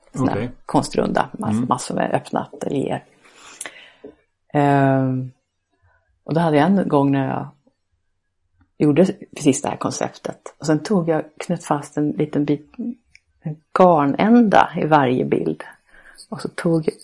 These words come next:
Speaker 1: med olikfärgade garner, och så tog jag den här garnet och så gick jag ut och knöt fast det där jag hade tagit bilden.
Speaker 2: Aha.
Speaker 1: Så man kunde liksom följa de här garn, garnen ut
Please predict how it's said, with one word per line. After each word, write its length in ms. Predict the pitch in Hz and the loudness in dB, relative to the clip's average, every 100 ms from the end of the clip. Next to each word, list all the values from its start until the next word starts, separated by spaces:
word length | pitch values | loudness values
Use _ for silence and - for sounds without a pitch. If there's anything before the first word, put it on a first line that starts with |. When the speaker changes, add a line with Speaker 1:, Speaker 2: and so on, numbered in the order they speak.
| _ | _
Speaker 1:
med 140 | 151 | 2
olikfärgade 640 | 151 139 139 - 151 147 147 | 4 2 -2 -4 0 2 2
garner, 360 | 143 131 - | 2 2 -2
och 60 | - | -6
så 100 | 156 - _ _ | -10 -10 _ _
tog 240 | 180 196 | 2 4
jag 80 | 196 | 2
den 80 | 160 | 0
här 100 | 143 143 | 0 2
garnet 380 | 135 139 151 | 2 2 -2
och 60 | - | -10
så 200 | - - | -10 -6
gick 140 | 165 | 0
jag 100 | 170 | 4
ut 140 | 139 - | 4 2
och 60 | |
knöt 240 | - 156 151 | -2 -4 -4
fast 320 | - 185 - | -4 -4 -2
det 80 | 143 | 0
där 100 | 143 | 2
jag 60 | |
hade 160 | 143 147 | 2 0
tagit 440 | 143 156 135 139 | -2 -4 -4 -4
bilden. 420 | - 185 170 - 156 _ _ _ - - | 0 0 0 -6 -12 _ _ _ -20 -2
Speaker 2:
Aha. 520 | 151 147 196 190 135 - - | 4 4 4 4 2 0 0
Speaker 1:
Så 140 | 170 | 4
man 140 | 165 | 4
kunde 300 | 160 190 175 | 6 8 10
liksom 300 | 185 - 185 | 10 8 6
följa 460 | 190 - 220 180 214 - | 6 10 10 10 6 8
de 120 | 240 - | 6 10
här 180 | 165 - - - - - - | 8 8 -2 -6 -6 -14 0
garn, 460 | - 180 160 143 156 - - - - - - - - - - - - | 8 8 10 8 4 -2 -14 -20 -18 -16 0 0 0 -14 -20 -4 4
garnen 440 | 175 185 180 165 | 8 8 6 4
ut 580 | 170 170 165 _ - | 4 4 2 _ -10